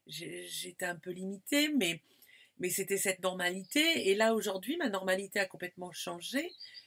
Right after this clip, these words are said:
Et depuis maintenant, bah, un peu plus d'un an, euh, ma normalité ch-, a changé. Et en fait,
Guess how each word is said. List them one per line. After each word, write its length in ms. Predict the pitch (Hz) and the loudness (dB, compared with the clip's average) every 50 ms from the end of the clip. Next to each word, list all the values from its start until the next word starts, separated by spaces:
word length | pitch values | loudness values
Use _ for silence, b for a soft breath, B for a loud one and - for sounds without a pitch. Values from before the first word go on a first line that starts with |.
| B B B - | B B B -14
Et 220 | - 170 170 165 156 160 | -12 -12 -12 -12 -2 2
depuis 600 | 185 190 180 - - - - 190 190 208 220 226 | 2 2 2 2 -4 -14 -12 -10 -6 -4 -4 -2
maintenant, 600 | 208 180 160 160 - - 175 170 180 190 208 196 160 | 0 -2 -2 -2 -4 -8 -10 -8 -8 -8 -10 -10 -10
bah, 120 | - 165 160 | -8 -6 -6
un 100 | 165 151 | -4 -4
peu 120 | - 196 | -6 -6
plus 280 | 190 - - 190 165 156 | -6 -8 -8 -6 -2 -2
d'un 260 | 165 - 151 160 170 | -2 0 0 -2 -4
an, 160 | 208 247 - - - - B B B B B B B B B B B B - | -4 -4 -6 -8 -14 -20 B B B B B B B B B B B B -2
euh, 180 | 190 190 190 185 | 0 0 2 2
ma 160 | 190 190 190 | 2 2 4
normalité 800 | 185 190 190 185 196 202 202 196 202 202 190 - 226 220 208 190 | 6 6 6 6 6 4 4 4 4 0 -2 0 2 2 2 2
ch-, 140 | 151 - - - | 2 -2 -4 -2
a 100 | 185 180 | -4 -2
changé. 680 | 165 - - 190 175 180 170 185 220 311 370 381 359 B B B B B B B B B _ - | -2 -2 -2 -2 -2 -4 -4 -2 -2 0 -2 -2 -4 B B B B B B B B B _ 2
Et 240 | 226 214 214 202 - | 4 4 4 4 2
en 160 | 190 202 202 | -2 -4 -4
fait, 500 | 190 - - - 311 339 381 - - 220 | -4 -2 2 6 6 6 6 4 0 -2